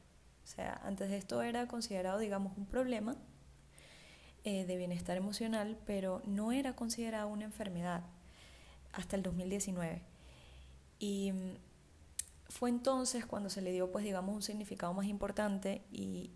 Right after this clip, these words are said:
y se le, se le describe como un síndrome resultante, ¿ok?, de un estrés crónico, eh, en el trabajo que no fue gestionado con éxito. Y esta parte es bastante importante resaltarla,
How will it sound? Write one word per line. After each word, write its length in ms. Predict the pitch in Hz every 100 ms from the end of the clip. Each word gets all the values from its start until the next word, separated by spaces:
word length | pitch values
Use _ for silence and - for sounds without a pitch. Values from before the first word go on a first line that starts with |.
| -
y 160 | 175
se 240 | 175 - 175
le, 520 | 175 170 170 170 175 -
se 240 | - 190
le 100 | 180
describe 540 | 175 - 220 247 214
como 260 | 220 202 190
un 80 | 190
síndrome 480 | 190 247 254 254 247
resultante, 720 | 233 233 226 233 190 185 233 - -
¿ok?, 140 | 185 190 285 - - - - - - - -
de 100 | 214
un 120 | 226
estrés 300 | 226 - 233 -
crónico, 600 | 214 208 196 202 - - - -
eh, 460 | - - - -
en 180 | - 190
el 100 | 180 196
trabajo 600 | 262 254 226 269 285 - - - - - -
que 160 | 233
no 180 | 226 285
fue 180 | 294 247
gestionado 520 | 202 180 - 180 185
con 160 | - -
éxito. 360 | - - - - - - - - - - -
Y 80 | 202
esta 240 | 196 220
parte 200 | 214 220
es 60 | 208
bastante 460 | 214 202 202 185 180
importante 580 | 175 175 175 170 170 -
resaltarla, 640 | 175 175 - - - -